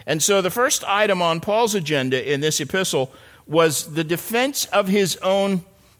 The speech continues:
apostleship and, and a reaffirmation of the gospel he proclaimed. And that consumes the first two chapters of, of Galatians.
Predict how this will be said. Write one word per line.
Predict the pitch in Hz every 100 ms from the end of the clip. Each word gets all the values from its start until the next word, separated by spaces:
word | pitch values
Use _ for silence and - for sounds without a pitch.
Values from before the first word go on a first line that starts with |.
| -
apostleship | - 190 214 202 180 - 120 - - -
and, | 147 147 143 - -
and | 170 165
a | 151
reaffirmation | 147 175 269 247 220 214 190 208 220 185
of | 156 135
the | 139
gospel | 147 180 247 - 240 214
he | 202
proclaimed. | 196 190 170 - 175 170 143 90 - - - -
And | 160
that | 190 247 -
consumes | 208 190 247 294 226 151
the | 160
first | 214 214 -
two | - 226
chapters | - 202 190 - 170 139
of, | 147 127 - - _ _ - - -
of | 151 139
Galatians. | 151 165 254 - 78 - -